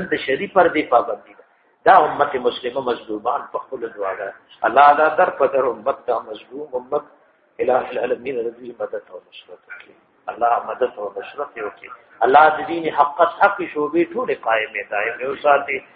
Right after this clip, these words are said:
او الہ العالمین، یهود او نصارا او د هغوی معاونین چې د دین او د اهل دین مبارک کم مکرونه فریبونه جوړوي،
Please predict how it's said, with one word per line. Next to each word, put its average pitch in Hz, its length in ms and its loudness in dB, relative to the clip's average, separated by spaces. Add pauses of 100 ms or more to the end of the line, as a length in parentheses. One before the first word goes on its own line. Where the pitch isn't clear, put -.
(240)
او 127 100 10
الہ 139 340 8
العالمین، 135 460 2
یهود 127 440 0
او 123 140 6
نصارا 120 480 2
او 117 120 6
د 113 80 -2
هغوی 117 380 -2
معاونین 123 600 -2 (340)
چې 151 100 -8 (100)
د - 20 -6 (140)
دین 160 240 -2
او 147 140 6
د 147 60 6
اهل 139 320 4 (140)
دین 160 200 -4
مبارک 127 480 6 (180)
کم 180 120 2 (140)
مکرونه 139 400 -4 (100)
فریبونه 110 480 -8
جوړوي، 101 420 -8